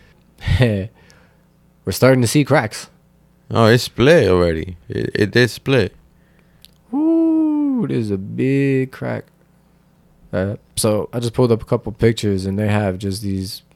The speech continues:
Speaker 1: these
Speaker 2: Yeah, like you said, like, they, there's, some, there's gonna be a
Speaker 1: huge
Speaker 2: new, there's, there's
Speaker 1: craters
Speaker 2: gonna be a new ocean.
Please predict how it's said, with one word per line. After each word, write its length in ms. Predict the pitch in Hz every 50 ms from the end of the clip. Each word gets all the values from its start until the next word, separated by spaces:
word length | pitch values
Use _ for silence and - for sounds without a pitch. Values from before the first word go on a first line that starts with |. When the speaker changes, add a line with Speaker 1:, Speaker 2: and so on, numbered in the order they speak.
| _ _ _
Speaker 1:
these 500 | - - 85 82 80 87 90 92 - - - -
Speaker 2:
Yeah, 220 | - 113 113 104
like 100 | 98 92
you 100 | 95 98
said, 220 | - - 113 107
like, 180 | 101 98 90 90
they, 140 | - 98 95
there's, 160 | 95 98 92
some, 240 | - 107 98 98 90
there's 160 | 95 92 -
gonna 160 | 110 101 127 131
be 140 | 131 104
a 40 | 101
Speaker 1:
huge 100 | 98 101
Speaker 2:
new, 100 | 104 110 95
there's, 100 | 98 95
there's 100 | 101 113
Speaker 1:
craters 360 | 117 113 117 107 101 101 101
Speaker 2:
gonna 200 | 104 113 107 101
be 140 | 101 101 98
a 60 | 95
new 200 | 98 104 113 110
ocean. 760 | 98 104 107 113 107 - - 113 110 110 110 110 110 107 107